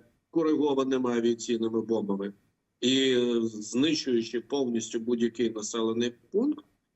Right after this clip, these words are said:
вони тільки після цього його або захоплюють, якщо це територія України, або, як вони це заявляють, а, звільняють, а, по території Курської області.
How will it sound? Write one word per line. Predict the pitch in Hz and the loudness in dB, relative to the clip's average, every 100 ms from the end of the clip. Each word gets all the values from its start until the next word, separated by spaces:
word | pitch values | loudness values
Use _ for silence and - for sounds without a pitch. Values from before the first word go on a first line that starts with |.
| - | -4
вони | - - | 0 0
тільки | 208 170 - 127 | 0 -2 0 -2
після | 131 - 120 | -2 -2 -2
цього | 165 190 185 160 | 0 2 2 2
його | 127 123 123 - | 2 0 -2 -2
або | 139 143 143 | -4 0 0
захоплюють, | 113 120 - 170 196 220 247 240 - | 0 -2 0 0 0 -2 -2 -4 -4
якщо | 151 156 180 | -2 0 -2
це | 170 165 | -2 -2
територія | 156 151 156 156 151 | -2 -4 0 0 0
України, | 143 151 147 143 - _ _ | 0 0 0 -4 -8 _ _
або, | - 131 156 147 | -4 0 0 2
як | 127 127 117 | 0 -2 -4
вони | 127 120 | -2 0
це | 107 117 101 | -2 -4 -4
заявляють, | 107 104 98 104 131 170 160 - _ _ _ 113 | -2 -2 0 -2 0 2 0 -4 _ _ _ -4
а, | 110 | -2
звільняють, | 104 107 107 107 120 147 151 135 - 107 | 0 0 0 0 0 0 0 -2 -8 -6
а, | 113 107 | -4 -4
по | 104 123 | -6 -6
території | 120 117 110 104 113 107 | -6 -4 -4 -2 -2 -2
Курської | 104 104 104 - 107 | -4 -6 -6 -8 -10
області. | - - - | -10 -12 -14